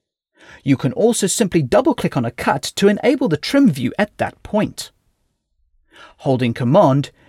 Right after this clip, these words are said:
you can multi-select cuts on any tracks to be included in the current trim. So with regards to a sync group, when link is enabled,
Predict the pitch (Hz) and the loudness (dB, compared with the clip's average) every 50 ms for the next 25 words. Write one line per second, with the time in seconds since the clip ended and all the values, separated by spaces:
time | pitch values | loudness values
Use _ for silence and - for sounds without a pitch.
0 | _ _ _ 165 190 - - 170 143 131 127 156 247 - - - 202 - - 170 | _ _ _ 0 0 2 2 2 2 4 4 4 4 4 2 0 -4 -4 0 0
1 | 170 165 - _ - - 175 - - - - 135 117 - - 247 277 240 - - | -2 -2 -2 _ -4 -2 -2 -2 -2 -4 -4 -4 -6 -4 0 2 2 2 2 0
2 | - 131 120 - - - - 139 147 151 143 143 - - - 302 285 170 147 - | -4 -6 -6 -6 -10 -10 -6 -2 0 2 2 2 0 0 2 4 4 4 4 2
3 | - 151 165 185 - - - - - 107 - - - - 240 240 185 - - - | 0 -2 -2 -2 -4 -6 -10 -10 -10 -10 -12 -12 -4 0 0 0 0 -2 -6 -14
4 | _ _ _ _ _ _ _ _ _ _ _ _ _ _ _ _ _ - - _ | _ _ _ _ _ _ _ _ _ _ _ _ _ _ _ _ _ -20 -20 _
5 | - - - 123 120 135 160 - - 143 139 - 143 143 143 139 - - - 113 | -6 -2 0 2 2 2 2 2 2 0 2 4 4 4 4 2 0 -4 -6 -6
6 | 87 - - - - 285 311 - - 143 135 139 - - - _ _ _ _ _ | -4 -4 -4 0 2 4 4 4 4 4 2 2 2 -4 -14 _ _ _ _ _
7 | _ - - 131 196 277 302 208 165 185 196 - 165 139 123 117 117 165 220 190 | _ -10 -2 2 4 4 4 4 2 2 0 0 -2 -2 -2 -2 0 2 2 2
8 | - 131 117 117 - - | 2 0 -2 -2 -4 -6